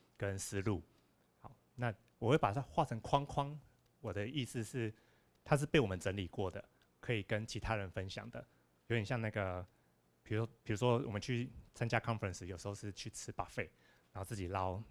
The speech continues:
自助餐，然后捞到一个大盘子上面吃。但有的时候就是跟下一个 session 可能只差十五分钟，那我们就会去拿，领一个那个午餐盒，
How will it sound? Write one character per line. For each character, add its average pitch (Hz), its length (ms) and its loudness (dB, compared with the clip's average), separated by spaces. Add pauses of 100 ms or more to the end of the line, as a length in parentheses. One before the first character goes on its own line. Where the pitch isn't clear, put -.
自 104 120 -6
助 101 120 -4
餐， 87 280 -8 (120)
然 95 80 -12
后 90 80 -6
捞 95 140 -4
到 98 140 0
一 - 20 -2
个 92 120 -4
大 95 140 0
盘 90 160 -6
子 87 140 -12
上 90 160 -8
面 92 100 -6
吃。 82 240 -10 (400)
但 139 120 2
有 101 100 4
的 92 80 0
时 113 100 -4
候 110 80 2
就 113 120 0
是 104 320 -2 (1040)
跟 131 280 4
下 139 180 8
一 131 40 4
个 110 80 4
session 113 280 2
可 95 120 -4
能 95 100 -2
只 98 100 -6
差 101 320 0
十 104 200 -2
五 98 60 0
分 92 180 -4
钟， 85 220 -4 (420)
那 131 100 0
我 104 60 0
们 101 60 -6
就 107 100 -2
会 110 60 2
去 120 120 -4
拿， 101 300 -6
领 87 200 -4
一 95 60 -6
个 95 140 -2
那 92 140 -6
个 85 380 -8 (280)
午 92 100 -6
餐 110 220 -2
盒， 98 140 -6